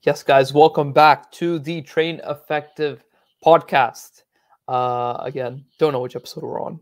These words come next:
but we're just gonna keep pumping these out for you. Um,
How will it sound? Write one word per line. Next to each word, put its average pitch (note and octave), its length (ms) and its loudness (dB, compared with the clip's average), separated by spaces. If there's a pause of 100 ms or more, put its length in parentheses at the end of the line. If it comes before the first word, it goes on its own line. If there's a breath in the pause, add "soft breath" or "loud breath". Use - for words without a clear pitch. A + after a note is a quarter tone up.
but B2+ 260 -2
we're C3+ 60 -10
just C3 140 -14
gonna B2+ 140 -10
keep - 300 -14
pumping C3+ 280 -8
these E3+ 160 -14
out G#3+ 180 -4
for C#3 160 -6
you. B2 200 -8 (420 soft breath)
Um, C#3+ 560 4